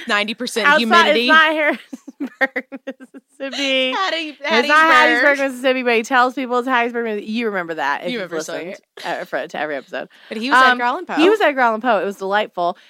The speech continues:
Speaker 2: And then you went through the house, and in different sections of the house, different actors were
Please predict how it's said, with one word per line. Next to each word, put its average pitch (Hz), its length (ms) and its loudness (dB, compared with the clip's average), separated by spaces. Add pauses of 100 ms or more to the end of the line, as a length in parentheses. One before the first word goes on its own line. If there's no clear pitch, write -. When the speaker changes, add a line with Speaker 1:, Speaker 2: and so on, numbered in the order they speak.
(120)
Speaker 2:
And 214 140 0
then 233 140 -2
you 233 100 0
went 262 240 -2
through 254 300 -6
the 214 140 -2
house, 202 600 2
and 208 100 -2
in 208 140 -4
different 220 400 -2
sections 214 380 -4
of 196 80 -6
the 190 100 -4
house, 185 380 2
different 185 400 -6
actors 180 580 -4
were 165 300 -4